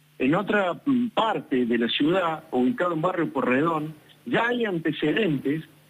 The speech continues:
de que miembros de la iglesia tenían conocimiento de que esta persona había cometido hechos delictivos de la misma naturaleza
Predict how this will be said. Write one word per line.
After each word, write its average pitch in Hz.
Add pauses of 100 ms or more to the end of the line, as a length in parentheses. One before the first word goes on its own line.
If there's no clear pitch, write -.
(140)
de 147
que 151
miembros 208
de 180
la 156
iglesia 165
tenían 165
conocimiento 156
de 135
que 151
esta 214
persona 156 (260)
había 156
cometido 160
hechos 160
delictivos 120 (360)
de 139
la 139
misma 190
naturaleza 127